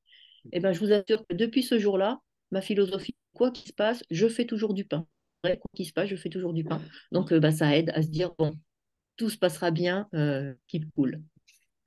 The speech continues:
Voilà, donc pour, euh, juste pour pas trop déborder, en guise de conclusion,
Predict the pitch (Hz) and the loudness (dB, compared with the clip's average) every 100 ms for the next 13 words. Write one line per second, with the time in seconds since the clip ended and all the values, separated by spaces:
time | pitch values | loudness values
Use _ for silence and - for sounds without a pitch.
0 | _ _ _ _ - 202 208 185 185 190 | _ _ _ _ 2 8 8 8 6 4
1 | 220 208 - 185 180 175 175 175 165 156 | 2 2 0 -4 -2 -2 0 0 0 -4
2 | 214 185 185 185 185 170 175 165 196 165 | -8 -8 -6 -2 0 2 2 2 0 -2
3 | 214 202 202 165 185 165 214 | 0 0 -2 -6 -6 -4 -6